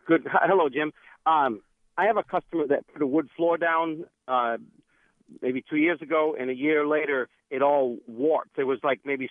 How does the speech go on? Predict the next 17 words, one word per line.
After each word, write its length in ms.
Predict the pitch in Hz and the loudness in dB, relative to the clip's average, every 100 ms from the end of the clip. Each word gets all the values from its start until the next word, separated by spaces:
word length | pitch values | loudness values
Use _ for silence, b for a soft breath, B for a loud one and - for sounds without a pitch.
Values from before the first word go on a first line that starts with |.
| - | -6
six 180 | 151 - | -8 -2
inch 200 | 143 131 - - | -4 -4 -10 -18
width 300 | 127 139 - _ | -2 -2 -2 _
wood 240 | 123 139 - | -2 -2 -2
floor, 200 | 151 139 | -2 0
and 80 | 127 | 0
I 80 | 123 | -4
believe 420 | 131 143 202 156 | -2 0 -2 0
they, 220 | 139 - _ _ _ _ - | 0 -2 _ _ _ _ -8
they 100 | 127 | -8
put 220 | - 160 | -2 -2
it 100 | 127 | 0
down 220 | 151 143 | 0 2
on 120 | 127 | 0
top 280 | - 147 - | -2 -2 -2
of 140 | 131 | -6
the 200 | 113 113 | -4 -4